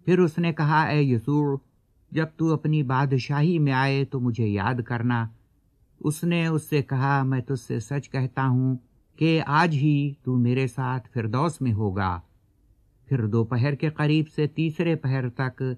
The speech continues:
تمام ملک میں اندھیرا چھایا رہا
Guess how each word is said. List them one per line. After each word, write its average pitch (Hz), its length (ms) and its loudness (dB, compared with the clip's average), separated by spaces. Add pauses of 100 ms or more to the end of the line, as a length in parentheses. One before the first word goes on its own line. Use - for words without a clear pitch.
(500)
تمام 139 600 4
ملک 143 300 2
میں 127 320 0
اندھیرا 113 520 2
چھایا 107 400 -4
رہا 92 320 -6